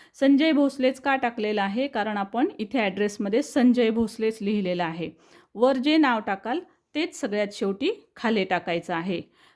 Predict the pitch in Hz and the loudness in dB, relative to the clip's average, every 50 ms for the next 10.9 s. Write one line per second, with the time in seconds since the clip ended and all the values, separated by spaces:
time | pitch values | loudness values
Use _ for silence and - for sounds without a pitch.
0 | _ _ - - 226 - 285 277 - 269 254 - - - 294 294 311 - - _ | _ _ -10 -6 -2 -2 0 0 2 0 -2 -2 -4 -2 -2 -2 -2 -2 -10 _
1 | _ 208 202 240 247 247 277 294 294 320 277 302 302 - 311 311 311 311 294 285 | _ -4 0 2 4 4 6 6 6 4 4 2 0 0 2 4 6 6 6 4
2 | 254 233 214 - 214 220 240 208 254 254 240 269 269 262 254 254 247 254 254 254 | 2 0 -2 -2 -2 -2 0 0 0 0 0 0 0 0 0 0 0 0 0 -2
3 | 269 277 - _ _ _ - 302 294 294 311 339 311 320 320 320 294 277 254 247 | -2 -4 -10 _ _ _ 4 6 6 8 8 6 6 4 4 4 2 2 2 2
4 | 233 233 226 233 220 226 247 220 226 - 233 233 226 214 262 254 247 269 247 247 | 0 0 0 0 -2 -2 -2 -4 -4 -4 -4 -4 -4 -4 -4 -4 -2 0 2 2
5 | 240 262 269 285 277 269 277 269 254 254 254 254 - - - _ _ _ _ 254 | 2 4 4 4 4 4 4 4 2 2 0 -2 -4 -10 -20 _ _ _ _ -4
6 | 240 240 254 254 302 285 - 247 254 254 - 226 220 226 - 320 453 440 - - | -2 -2 -2 -2 -2 0 2 0 0 2 0 0 -2 0 -2 -2 -2 -2 -4 -2
7 | - 247 233 220 190 196 180 175 165 165 165 160 165 151 - _ _ _ _ _ | 2 4 4 4 4 2 0 -2 -2 -4 -6 -8 -10 -12 -14 _ _ _ _ _
8 | _ - - _ _ - 233 254 - 330 311 311 311 339 330 285 330 311 311 311 | _ -20 -20 _ _ -4 -2 0 2 2 2 4 2 2 2 2 2 2 2 0
9 | 269 302 294 302 277 269 262 220 262 269 285 339 330 311 294 269 285 285 294 302 | 0 2 0 0 0 0 0 0 2 2 4 4 6 6 6 6 4 4 2 2
10 | 294 - _ _ - 226 214 220 220 233 262 269 285 285 240 277 277 254 | -2 -6 _ _ -10 -6 -6 -2 0 0 2 2 2 2 2 2 0 0